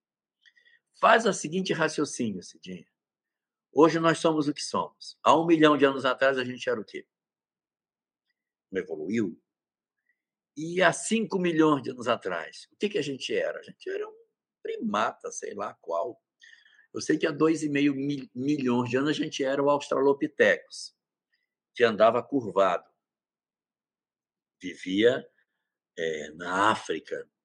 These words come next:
Então, a gente, nesses dois milhões e meio, saiu do Australopithecus para o homem.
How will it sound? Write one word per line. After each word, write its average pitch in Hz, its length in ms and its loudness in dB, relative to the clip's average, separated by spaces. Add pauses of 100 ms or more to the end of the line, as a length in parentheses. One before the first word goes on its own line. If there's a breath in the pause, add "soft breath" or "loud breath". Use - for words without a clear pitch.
(1400 soft breath)
Então, 127 240 2
a 147 60 4
gente, 160 280 -4
nesses 120 460 -2
dois 113 260 2
milhões 107 400 -2
e 143 60 -6
meio, 135 260 2
saiu 131 320 0
do 110 160 0
Australopithecus 113 960 0 (480)
para 262 120 -4
o 254 60 -6
homem. 98 440 -4